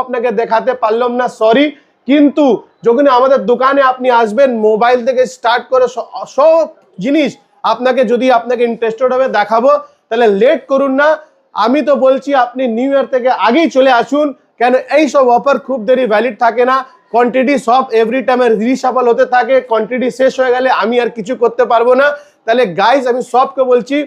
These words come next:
again সবকে হ্যাপি নিউ ইয়ারের জন্য শুভকামনায় আছে। একদম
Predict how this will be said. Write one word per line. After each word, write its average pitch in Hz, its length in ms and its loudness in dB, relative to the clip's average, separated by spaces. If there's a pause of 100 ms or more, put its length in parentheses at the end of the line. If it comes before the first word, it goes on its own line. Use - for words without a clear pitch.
(340)
again 247 340 2
সবকে 254 360 -2
হ্যাপি 226 300 0
নিউ 247 100 -2
ইয়ারের 247 260 2
জন্য 233 260 -2
শুভকামনায় 233 720 -2
আছে। 240 280 0 (380)
একদম 214 460 0